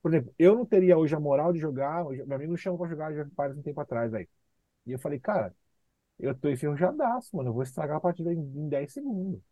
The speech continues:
Eu não vou conseguir lembrar os comandos e nem ter a rapidez de movimentar o exército, porque eu não quero mais isso. Eu não tenho mais capacidade de movimentar." Na época eram duzentas unidades, né?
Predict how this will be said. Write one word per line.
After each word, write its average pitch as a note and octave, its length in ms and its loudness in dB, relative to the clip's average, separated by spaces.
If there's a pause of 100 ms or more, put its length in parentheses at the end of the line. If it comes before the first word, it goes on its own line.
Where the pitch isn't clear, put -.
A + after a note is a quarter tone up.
Eu A#2+ 100 -10
não C3 100 -4
vou C3+ 120 -2
conseguir E3 540 -2
lembrar C#3+ 440 2
os C#3 120 -6
comandos C#3+ 760 0 (280)
e B2+ 80 -6
nem F#3 220 0
ter G#3+ 100 0
a G#3 60 2
rapidez F#3 420 2
de F#3+ 80 0
movimentar F3 480 0
o F3+ 60 2
exército, D#3+ 520 0
porque F3 180 -2
eu F#3+ 60 6
não A3+ 140 -2
quero A#3 280 4
mais B2+ 200 -2
isso. - 280 -16 (800)
Eu - 100 -10
não C#3 60 -8
tenho F3+ 120 6
mais F#3 140 6
capacidade C#3+ 400 2
de C3 60 -4
movimentar." C3 680 -2 (360)
Na A#2+ 180 0
época C#3 180 -2
eram D3 140 2
duzentas C#3+ 360 0
unidades, G2+ 500 -2
né? A2 240 -6